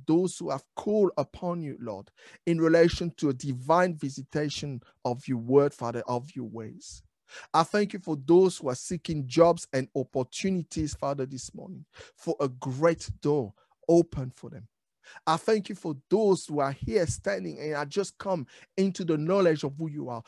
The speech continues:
those who are just giving their life to you, Lord. I pray that you would increase them, Lord,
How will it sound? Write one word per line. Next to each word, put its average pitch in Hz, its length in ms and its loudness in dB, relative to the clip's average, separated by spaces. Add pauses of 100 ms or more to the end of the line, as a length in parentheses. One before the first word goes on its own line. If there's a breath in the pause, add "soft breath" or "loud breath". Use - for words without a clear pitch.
(220 loud breath)
those 202 260 2
who 160 100 -2
are 135 80 0
just 139 360 -4
giving 180 320 -4
their 147 120 -4
life 156 420 -6
to - 100 -14
you, 131 420 -10
Lord. - 200 -20 (360 loud breath)
I 160 100 4
pray 185 420 -2
that 139 200 -6
you 156 140 -6
would 175 160 -2
increase 170 840 -8
them, 110 300 -10
Lord, - 220 -18